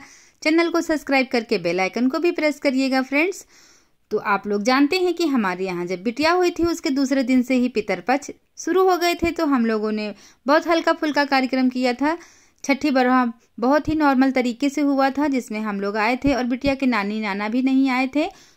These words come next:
तो अब नवरात्रि स्टार्ट हो चुकी हैं, तो अब भाभी के मायके से मम्मी पापा आए थे और सामान लाए थे। तो वो क्या क्या सामान लाए थे हम आपको ज़रूर दिखाएंगे। तो आज सैटरडे का दिन था, तो हम लोग आए थे मम्मी के घर।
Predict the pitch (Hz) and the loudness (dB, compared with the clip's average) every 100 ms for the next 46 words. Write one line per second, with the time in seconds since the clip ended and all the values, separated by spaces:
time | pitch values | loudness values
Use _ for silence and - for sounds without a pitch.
0 | _ 226 226 - - 226 254 320 320 302 | _ -4 -4 -6 -2 -2 2 2 2 0
1 | 294 294 - 269 269 277 269 247 277 302 | 0 0 2 2 2 -2 -2 0 2 2
2 | 320 392 - - 208 202 185 190 180 240 | 2 0 -2 -2 -2 -4 -4 -4 -2 -4
3 | 254 294 311 311 320 302 302 339 - _ | -4 -4 -2 -2 -2 -4 -4 -4 -8 _
4 | _ _ _ _ 226 254 285 285 269 277 | _ _ _ _ 2 4 6 4 2 2
5 | 262 262 269 269 185 190 - 190 208 254 | 2 2 2 2 2 -2 -2 0 2 4
6 | 285 277 277 277 277 262 233 - - 240 | 4 2 0 0 0 -2 -4 -6 -2 -2
7 | 240 262 269 240 233 240 226 226 240 196 | -2 -2 0 0 0 0 0 -2 -4 -4
8 | 160 156 156 170 165 - - - 220 233 | -6 -6 -6 -12 -12 -20 -20 -4 2 4
9 | 269 277 277 285 294 330 427 - _ _ | 4 2 2 4 4 4 0 -6 _ _
10 | - 220 214 208 202 277 330 302 302 320 | -4 0 0 2 0 2 0 0 2 0
11 | 302 311 285 320 320 339 339 302 240 214 | 0 0 2 2 2 0 2 2 2 2
12 | 208 185 - 196 208 190 208 226 262 330 | 0 -4 -6 -4 -2 -2 -2 2 4 2
13 | 349 320 311 339 | 0 0 0 0